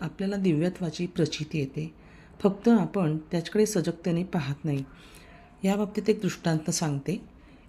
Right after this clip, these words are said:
एके ठिकाणी विष्णू सहस्त्रनामाचे पारायण सुरू होते. अनेक लोक नित्यपारायणाला येत आणि भंडाऱ्याचा प्रसाद घेऊन जात. असेच एक दिवस पारायण झाले आणि भंडाऱ्याला सुरुवात झाली.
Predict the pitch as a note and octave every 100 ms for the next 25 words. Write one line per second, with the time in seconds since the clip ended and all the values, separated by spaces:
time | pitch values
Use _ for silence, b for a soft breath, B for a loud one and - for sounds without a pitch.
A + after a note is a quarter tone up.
0 | - G3+ B3 B3 A3+ A3 G3+ E3 F3 F3+
1 | G#3 F#3+ F#3 F#3 G3 F#3+ E3+ D#3+ F#3 F3+
2 | E3 C#3+ D#3 D#3+ D3+ B2+ C3 C#3 C3+ B
3 | B B B - F#3 F3 F#3+ G3 D#3 D#3
4 | F3+ D#3+ F#3+ F#3 E3 D#3 D#3+ D#3+ D3 C#3+
5 | D#3 D3+ D3+ C#3+ C#3 C#3 C#3+ - C#3+ D3+
6 | C#3 C#3+ C3+ C3 C3+ C#3 C#3+ - B B
7 | B B B - G3 - A#3+ B3+ - F3
8 | E3+ E3+ F3 - F3+ D#3 D#3 D#3+ F#3+ D#3+
9 | D#3 D3+ D3+ D3+ D3+ D3 D3+ D#3 F#3+ C#3+
10 | C3 C3+ C3+